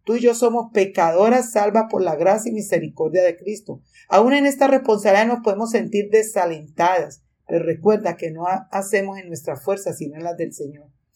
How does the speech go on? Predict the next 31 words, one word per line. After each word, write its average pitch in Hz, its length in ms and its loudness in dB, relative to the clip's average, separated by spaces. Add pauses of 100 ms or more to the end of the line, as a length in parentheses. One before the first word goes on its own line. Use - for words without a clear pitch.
(200)
Tenemos 175 360 -2
su 214 140 -4
promesa 180 520 -4
que 165 100 -6
Él 156 80 -10
nos 170 120 -10
ayudará. 143 600 -10 (400)
En 190 140 -2
la 170 100 -2
gracia 226 420 2
de 240 80 4
Dios, 202 240 0
Él 190 140 0
nos 202 160 -10
llamó, 175 480 -2 (240)
Él 208 160 0
nos 220 160 -8
capacitará 165 920 -4
y 190 120 -10
nos 175 200 -10
ayudará 165 560 0
a 233 60 0
flo-, 185 420 -6
a 165 120 -2
florecer 175 640 0 (260)
en 165 160 -2
este 156 300 -2
rol. 135 300 -6 (640)
Y 190 160 -6
Dios 202 480 2
puede, 202 440 2